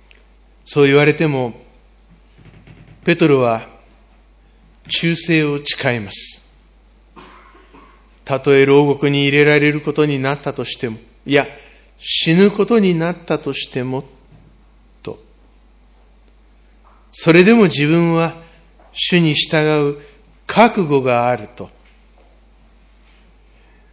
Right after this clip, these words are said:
それは、自分自身の意志の強さを信仰と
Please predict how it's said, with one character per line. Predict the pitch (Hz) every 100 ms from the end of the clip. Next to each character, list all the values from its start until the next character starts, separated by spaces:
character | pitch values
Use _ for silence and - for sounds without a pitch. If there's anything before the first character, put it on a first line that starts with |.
| _ -
そ | - 110
れ |
は、 | 113 135 170 - - _ _ _ _ - - - _ _ _ _ _ - -
自 | 143 143
分 | 170 190 196
自 | 180
身 | 214 - 170 139
の | 127 135 120 - - _ _
意 | 196
志 | - 208
の | 170 135
強 | - - 285 240
さ | - 113
を | 113 123 - - _ _ _ _ _ -
信 | - - 180 208
仰 | 202 202 202
と | 208 180